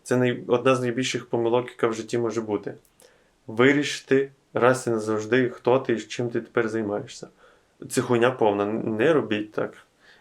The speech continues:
Я так раз, два, три рази зробив. Всі три рази я зламав то психіку, то с-, спину, ну, не буквально, ну, надірвався нормально, то в спорті. Коротше, так не треба.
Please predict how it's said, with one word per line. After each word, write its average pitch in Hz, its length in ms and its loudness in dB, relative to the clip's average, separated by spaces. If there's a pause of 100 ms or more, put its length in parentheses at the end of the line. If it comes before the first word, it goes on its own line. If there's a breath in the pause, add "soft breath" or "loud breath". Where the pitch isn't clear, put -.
(140 soft breath)
Я 120 140 0
так 120 320 -4
раз, 113 420 -2 (140)
два, 110 300 -4 (120)
три 113 380 -2
рази 107 440 -4
зробив. 143 460 -2 (380 loud breath)
Всі 131 260 0
три 117 320 2
рази 143 500 4 (640 loud breath)
я 123 420 2
зламав 113 800 0 (320)
то 131 200 2
психіку, 151 1000 0 (140)
то 123 680 4
с-, - 240 -10 (300)
спину, 147 880 0
ну, 139 100 0
не 113 140 -2
буквально, 135 640 0 (340 soft breath)
ну, 123 100 -2
надірвався 113 720 0
нормально, 110 480 -2
то 117 160 -4
в 113 80 -6
спорті. 156 500 0 (400 loud breath)
Коротше, - 420 4
так 170 260 4
не 139 100 4
треба. 110 420 4